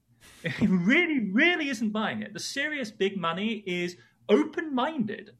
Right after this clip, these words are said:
uh, not just about the Cold War per se, but what side they're on in the Cold War. I mean, the biggest, like, you know, fanciest private equity hedge fund types will literally tell you that the thing that's different about this Cold War is you can take a bet on both sides.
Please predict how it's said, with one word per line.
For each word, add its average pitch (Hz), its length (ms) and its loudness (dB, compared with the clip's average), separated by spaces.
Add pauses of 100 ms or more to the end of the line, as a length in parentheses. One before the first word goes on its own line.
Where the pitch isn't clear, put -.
(120)
uh, 190 100 -4
not 311 240 4
just 320 180 -6
about 208 380 2
the 196 60 -6
Cold 202 280 -2
War 190 140 0
per 190 220 -6
se, 233 380 -2
but - 200 -10
what 247 260 -2
side 240 400 -4
they're 214 240 -2
on 233 440 0
in 285 180 -4
the 208 80 -2
Cold - 300 -10
War. 120 220 -12 (420)
I - 20 -4
mean, 208 140 8
the 214 80 4
biggest, 285 580 -6
like, 214 240 2
you 214 80 0
know, 165 240 2 (280)
fanciest 220 1000 -2
private 202 340 -2
equity 180 380 -8
hedge 208 280 -6
fund 135 280 -6
types - 420 -6
will 190 120 -4
literally 214 400 -6
tell 226 240 -6
you 135 140 -6
that - 140 -14
the - 220 -20
thing 311 200 -8
that's 185 160 -8
different 214 420 -6
about 160 260 -4
this 208 140 -4
Cold 131 260 -8
War 127 160 -10
is 131 60 -18
you 165 80 -18
can 170 100 -14
take 180 160 -10
a - 60 -10
bet 185 140 -4
on 165 120 -8
both 170 180 -6
sides. - 500 -12